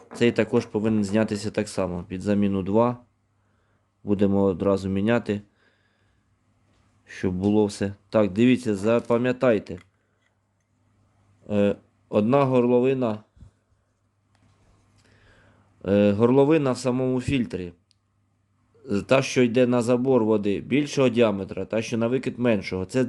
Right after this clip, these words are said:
зроблено для того, щоб полегшити роботу, е, фільтру, щоб йому було, ротору, легше перекачувати. Забор завжди буде трубка більша. Запам'ятайте, щоб, ну, ви тут не переплутаєте. Тобто, якщо ви поставите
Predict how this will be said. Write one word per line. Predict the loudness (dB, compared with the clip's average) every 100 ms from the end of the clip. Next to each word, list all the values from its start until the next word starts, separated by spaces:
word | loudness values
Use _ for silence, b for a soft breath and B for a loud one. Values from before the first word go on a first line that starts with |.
| -4
зроблено | -4 0 2 2 2
для | 0
того, | 2 4 4
щоб | 2 -4 -4
полегшити | -2 0 -2 -4 -4
роботу, | -2 0 0 -2 -4 -8 b b b b b _ -16
е, | -2 2 2
фільтру, | 2 2 0 0 -4 -4
щоб | -4 -4 -4
йому | -4 -2 0
було, | 0 2 4
ротору, | 4 2 0 -2
легше | 0 -2 -4
перекачувати. | -4 -2 0 -2 -2 -8
Забор | -4 -2 0 -2
завжди | -2 0 2
буде | 2 -2 -4 -6
трубка | -12 -10 -4
більша. | -2 -4 -6 -12 -14 b b b b b b b b _ _ -12
Запам'ятайте, | -6 0 2 2 2 0 -2
щоб, | -6 -6
ну, | -2
ви | 0
тут | 0 0
не | 0
переплутаєте. | 0 0 -2 -4 -4 -6
Тобто, | -8 -6 -6 -10 -20 -12
якщо | -10 0
ви | 0
поставите | 2 -2 2 2 2 -4